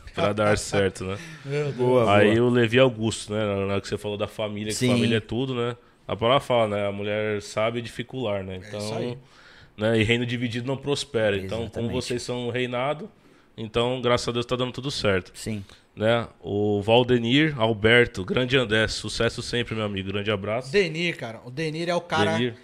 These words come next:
Speaker 2: é, ele é, é uma empresa de T I que eu conheci, hum, nossa, lá
Speaker 3: Hum.
Speaker 2: atrás, era, oh Deus, fugiu o nome aqui,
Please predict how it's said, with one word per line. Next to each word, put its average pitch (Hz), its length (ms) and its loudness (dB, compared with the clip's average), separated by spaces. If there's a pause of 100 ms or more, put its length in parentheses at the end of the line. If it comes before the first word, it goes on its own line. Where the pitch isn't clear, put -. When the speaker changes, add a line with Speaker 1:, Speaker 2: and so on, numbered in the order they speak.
(240)
Speaker 2:
é, 131 380 -4
ele 135 560 -6
é, 123 360 -8
é 113 420 -10 (120)
uma 127 160 -12
empresa 131 720 -6 (420)
de 131 160 -12
T 160 180 -6
I 160 260 -6 (120)
que - 60 -12
eu 117 40 -14
conheci, 135 540 -10 (100)
hum, 247 280 -14
nossa, 143 400 -14
lá 131 80 -8
Speaker 3:
Hum. 143 40 -8
Speaker 2:
atrás, 131 480 -8 (380)
era, 123 800 -4 (100)
oh 175 160 -6
Deus, 117 320 -12
fugiu 139 320 -12
o 214 40 -12
nome 185 200 -10
aqui, 180 340 -12